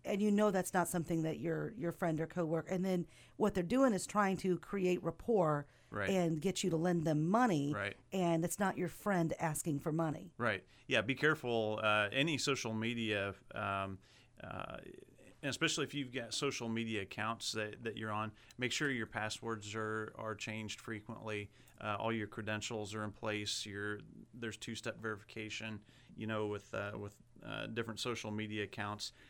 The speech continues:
Speaker 2: uh, 'cause it is easy sometimes for people to get a hold of your account, um, and, and
Speaker 1: Poses you.
Speaker 2: pretend it poses you, uh, to, to somebody else, and, and, uh, you know, who knows what they're doing.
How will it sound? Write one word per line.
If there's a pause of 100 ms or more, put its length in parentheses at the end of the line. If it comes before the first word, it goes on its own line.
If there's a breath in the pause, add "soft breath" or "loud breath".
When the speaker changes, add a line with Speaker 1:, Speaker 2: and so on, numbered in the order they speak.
(120)
Speaker 2:
uh,
'cause
it
is
easy
sometimes
for
people
to
get
a
hold
of
your
account, (480 soft breath)
um,
and, (140)
and (420)
Speaker 1:
Poses
you.
Speaker 2:
pretend
it
poses
you,
uh, (100)
to, (260 soft breath)
to
somebody
else,
and,
and,
uh, (360 soft breath)
you
know,
who
knows
what
they're
doing.